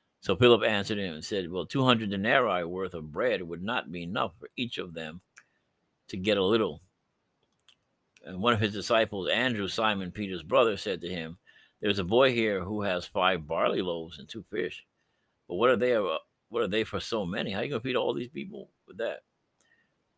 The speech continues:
And then Jesus told him to have the people sit down. And of course, you know the story. He feeds, he feeds the five thousand with two fish and some barley loaves. And then when they,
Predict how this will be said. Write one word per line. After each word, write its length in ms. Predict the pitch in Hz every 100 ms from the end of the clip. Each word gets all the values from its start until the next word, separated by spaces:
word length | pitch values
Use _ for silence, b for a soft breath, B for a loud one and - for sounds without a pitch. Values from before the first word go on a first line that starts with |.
| _
And 260 | - - 101
then 140 | 95
Jesus 180 | 98 101
told 240 | 120 107
him 60 | 101
to 80 | 95
have 160 | 101
the 40 | 92
people 240 | 104 98
sit 200 | 92 90
down. 340 | 104 98 95
And 40 | 87
of 100 | -
course, 240 | 110 101
you 60 | 95
know 120 | 101
the 80 | 92
story. 360 | - 101 98
He 100 | 92
feeds, 500 | 87 107 101 90 80 - _ _ _ _
he 180 | _ 80
feeds 260 | 78 104 87
the 60 |
five 300 | 82 90 90
thousand 440 | 85 87 85 82 85
with 120 | 80
two 180 | - 110
fish 340 | 95 110 - 87
and 320 | 87 85 82 - b b b b _ _
some 180 | - 85
barley 260 | 95 101 95
loaves. 280 | 95 90 71
And 140 | 95
then 160 | 110 107
when 120 | 104
they, 160 | 95